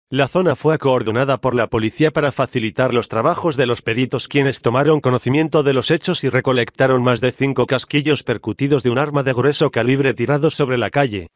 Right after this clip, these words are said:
No pasaron ni dos horas cuando otro ataque por disparo de arma de fuego en contra de dos hombres era reportado al número de emergencias novecientos once en calles de la alcaldía de Álvaro Obregón.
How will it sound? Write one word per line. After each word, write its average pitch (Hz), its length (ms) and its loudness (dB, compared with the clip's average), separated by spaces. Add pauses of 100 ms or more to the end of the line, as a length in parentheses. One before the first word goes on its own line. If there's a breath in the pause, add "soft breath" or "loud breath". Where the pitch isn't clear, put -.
(320)
No 120 220 0
pasaron 147 420 0
ni 139 100 0
dos 110 220 -4
horas 131 260 0
cuando 120 300 0
otro 127 220 2
ataque 117 340 -2
por 139 180 0
disparo 131 460 0
de 113 100 2
arma 135 260 2
de 120 100 0
fuego 147 340 2
en 131 80 0
contra 117 320 -2
de 107 140 0
dos 107 180 -2
hombres 151 400 2
era 127 160 2
reportado 135 640 0
al 123 120 0
número 147 280 2
de 120 120 2
emergencias 139 600 0
novecientos 139 600 0
once 147 260 0
en 123 100 -2
calles 156 320 2
de 131 100 2
la 120 80 2
alcaldía 123 480 0
de 123 80 4
Álvaro 139 340 2
Obregón. 98 440 -2